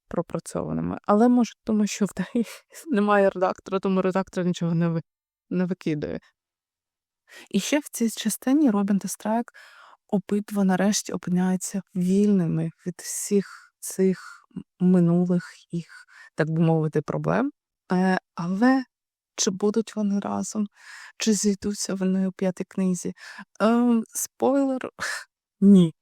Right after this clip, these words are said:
Скільки Роулінг обіцяє десять частин, тому чекаємо. На десятій частині, мабуть, вони зійдуться. З іншого боку, тут підіймаються такі теми про дітей. В принципі, це часто тема,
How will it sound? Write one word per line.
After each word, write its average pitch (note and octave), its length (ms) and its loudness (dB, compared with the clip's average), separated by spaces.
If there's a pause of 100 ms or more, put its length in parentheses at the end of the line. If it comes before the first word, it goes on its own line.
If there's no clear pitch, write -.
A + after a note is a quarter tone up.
(160)
Скільки E3 640 2
Роулінг E3+ 640 0
обіцяє E3 460 -2
десять A3 360 -4
частин, E3+ 500 -6
тому F#3+ 380 0
чекаємо. F3 680 0 (160)
На F3+ 140 4
десятій F3+ 400 0
частині, E3+ 480 0
мабуть, D#3 400 2
вони D#3 160 4
зійдуться. D3+ 560 -6 (720)
З G#3+ 180 4
іншого B3 360 4
боку, G#3+ 360 2
тут G3+ 260 -8
підіймаються F#3+ 600 0
такі F#3+ 500 -4
теми F#3 440 -2
про F3+ 180 -2
дітей. A#3 520 -8 (320)
В - 60 -20
принципі, B3 420 2
це G#3 200 -2
часто A3 440 -2
тема, F#3 420 -2